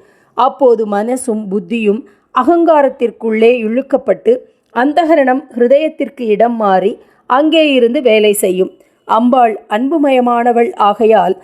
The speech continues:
அவளுடைய சிருஷ்டியிலே ரொம்பவும் குரூரமான ஜீவராசிகளுக்கும் கூட ஒவ்வொரு சமயத்திலாவது அன்பு உண்டாகுமாறு அனுகிரகித்திருக்கிறாள். சாதனையால் மனசும்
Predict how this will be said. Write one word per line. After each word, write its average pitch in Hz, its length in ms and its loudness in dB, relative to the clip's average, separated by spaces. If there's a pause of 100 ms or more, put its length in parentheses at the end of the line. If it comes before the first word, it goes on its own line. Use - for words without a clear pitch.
(260)
அவளுடைய 320 540 2
சிருஷ்டியிலே 240 720 -2 (100)
ரொம்பவும் 269 640 0
குரூரமான 254 800 2
ஜீவராசிகளுக்கும் 233 1040 0
கூட 190 260 0 (500)
ஒவ்வொரு 320 320 2
சமயத்திலாவது 285 880 0
அன்பு 254 300 -4
உண்டாகுமாறு 220 800 0 (100)
அனுகிரகித்திருக்கிறாள். 214 1000 0 (500)
சாதனையால் 226 840 0
மனசும் 220 520 0